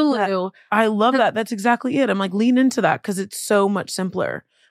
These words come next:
Speaker 1: But if you
Speaker 2: Mm-hmm.
Speaker 1: sit with yourself, if you really, really sit with yourself, eventually you realize that the voice that you hear on loop is actually not a voice and it's not your voice. It's a collection of voices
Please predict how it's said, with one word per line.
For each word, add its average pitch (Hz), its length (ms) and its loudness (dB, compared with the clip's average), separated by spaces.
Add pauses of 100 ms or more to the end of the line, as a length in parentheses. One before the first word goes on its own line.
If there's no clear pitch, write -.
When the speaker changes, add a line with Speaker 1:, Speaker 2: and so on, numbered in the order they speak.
(140)
Speaker 1:
But 240 120 0
if 254 100 -2
you 240 60 0
Speaker 2:
Mm-hmm. 170 80 -4
Speaker 1:
sit 254 180 0
with 190 140 0
yourself, - 560 -4 (180)
if 202 80 0
you 202 140 0
really, 208 180 2
really 208 200 2
sit - 140 -4
with 170 120 -4
yourself, 147 420 -2
eventually 190 460 -2
you 190 160 -2
realize 151 760 2 (360)
that 180 120 -2
the 175 80 0
voice 156 300 0
that - 80 -6
you 165 140 -2
hear 151 600 0
on 160 240 0
loop 147 300 2
is 170 160 -4
actually 151 420 -2
not 147 300 -2
a 139 160 2
voice 180 480 0
and 165 140 -2
it's - 160 -8
not 143 200 -2
your 135 240 -4
voice. 226 600 0 (460)
It's 185 160 0
a 185 60 -2
collection 165 680 0
of 147 120 0
voices 185 880 2